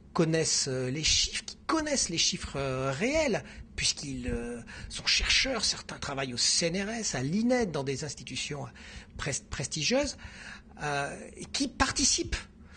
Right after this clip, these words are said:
à diffuser, à diffuser ces chiffres. Alors on peut se demander pourquoi. On peut se dire, est-ce que c'est, euh,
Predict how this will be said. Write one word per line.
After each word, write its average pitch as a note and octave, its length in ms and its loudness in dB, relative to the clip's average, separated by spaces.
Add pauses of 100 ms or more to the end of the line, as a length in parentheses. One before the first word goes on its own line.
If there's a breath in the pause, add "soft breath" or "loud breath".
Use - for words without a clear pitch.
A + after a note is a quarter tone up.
(300 loud breath)
à E3+ 60 6
diffuser, F#3+ 760 4
à C#3+ 180 -2
diffuser E3 420 0
ces - 160 0
chiffres. - 440 0
Alors D#3+ 160 2
on F3 40 2
peut E3+ 160 2
se - 140 0
demander F3+ 340 6
pourquoi. A3 440 0
On - 20 -10
peut C#3+ 140 -8
se C3 40 -6
dire, D3+ 280 -2
est-ce D#3 180 -2
que F3+ 100 -4
c'est, E3 380 0
euh, B2 100 -6